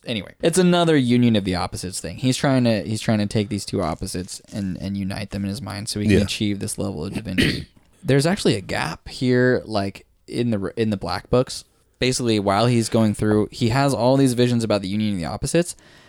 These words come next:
Speaker 1: and this is in, uh, July nineteen nineteen.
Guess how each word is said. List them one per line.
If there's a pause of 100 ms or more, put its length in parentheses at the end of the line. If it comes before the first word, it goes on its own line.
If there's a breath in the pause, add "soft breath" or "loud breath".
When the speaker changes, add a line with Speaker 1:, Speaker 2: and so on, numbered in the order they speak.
(200 soft breath)
Speaker 1:
and
this
is
in,
uh, (100)
July (260)
nineteen
nineteen.